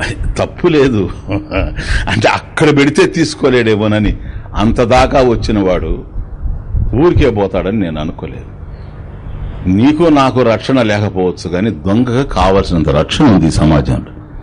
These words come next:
అందువల్ల వాడు వచ్చాడంటే మాత్రం డెఫినెట్గా తీసుకో. రానంత వరకు నీది, వచ్చిన తర్వాత వాడిది.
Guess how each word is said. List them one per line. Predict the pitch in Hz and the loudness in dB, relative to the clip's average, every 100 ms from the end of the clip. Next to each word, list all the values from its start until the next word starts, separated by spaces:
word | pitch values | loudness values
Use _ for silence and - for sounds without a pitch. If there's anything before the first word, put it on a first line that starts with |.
| - - | -16 -4
అందువల్ల | - 202 220 165 | 2 4 6 6
వాడు | 113 95 | 4 4
వచ్చాడంటే | 120 190 285 254 240 226 | 4 4 6 6 6 4
మాత్రం | 196 - 170 | 4 2 2
డెఫినెట్గా | 139 139 147 135 113 101 | 2 0 -2 -2 0 -2
తీసుకో. | 101 - - - - | -4 -8 -14 -12 -4
రానంత | 104 180 247 247 208 180 | 2 6 6 6 4 4
వరకు | 160 135 | 4 4
నీది, | 127 135 143 123 120 - - | 4 6 6 4 2 -2 0
వచ్చిన | 123 123 135 | 0 2 2
తర్వాత | 104 101 101 202 | 4 2 2 4
వాడిది. | 247 226 110 | 4 2 0